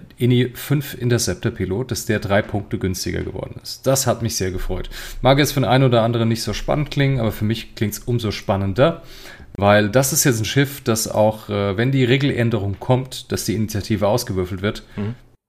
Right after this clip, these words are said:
Speaker 1: dann auch, äh, in fünfzig Prozent der Fälle seine Stärken ausspielen kann. Hm. Das <laughs> heißt, eine deu-, deutlich höheren Chance wie sonst. Das heißt, wenn man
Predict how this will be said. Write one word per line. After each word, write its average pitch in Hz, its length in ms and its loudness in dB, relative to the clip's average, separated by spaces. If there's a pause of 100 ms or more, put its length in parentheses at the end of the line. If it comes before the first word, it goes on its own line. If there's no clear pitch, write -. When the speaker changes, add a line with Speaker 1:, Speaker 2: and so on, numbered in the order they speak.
Speaker 1:
dann 101 180 2
auch, 101 300 4
äh, 101 480 2
in 113 160 -2
fünfzig - 340 0
Prozent 123 300 4
der 113 80 6
Fälle 113 240 2
seine 101 220 2
Stärken 90 320 -2
ausspielen 101 400 -2
kann. 85 180 -10 (220)
Hm. - 160 -6 (560)
Das 104 260 2
<laughs> - 0 -
heißt, 160 260 6 (100)
eine 156 180 4
deu-, 131 320 6
deutlich 147 420 2
höheren 127 280 6
Chance 113 480 2
wie 101 180 -2
sonst. - 560 2 (460)
Das 107 120 2
heißt, 110 220 6
wenn 110 120 4
man 101 280 2